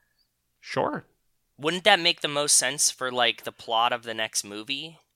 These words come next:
Speaker 1: Th-, I guess the question would be why, 'cause he wasn't,
Speaker 2: We don't
Speaker 1: he
Speaker 2: know
Speaker 1: wasn't
Speaker 2: why,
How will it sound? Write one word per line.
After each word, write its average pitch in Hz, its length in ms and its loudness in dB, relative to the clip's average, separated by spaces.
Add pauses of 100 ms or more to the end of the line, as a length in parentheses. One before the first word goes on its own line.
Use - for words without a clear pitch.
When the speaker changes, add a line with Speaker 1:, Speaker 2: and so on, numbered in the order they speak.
(380)
Speaker 1:
Th-, 185 160 -12
I 190 80 4
guess 196 180 4
the 190 80 -4
question 180 300 2
would 147 60 2
be 135 100 2
why, 113 800 4
'cause 135 140 -2
he 160 100 0
wasn't, 160 340 4 (200)
Speaker 2:
We 170 140 0
don't 226 100 8
Speaker 1:
he - 40 6
Speaker 2:
know 254 80 8
Speaker 1:
wasn't 185 240 8
Speaker 2:
why, 92 240 2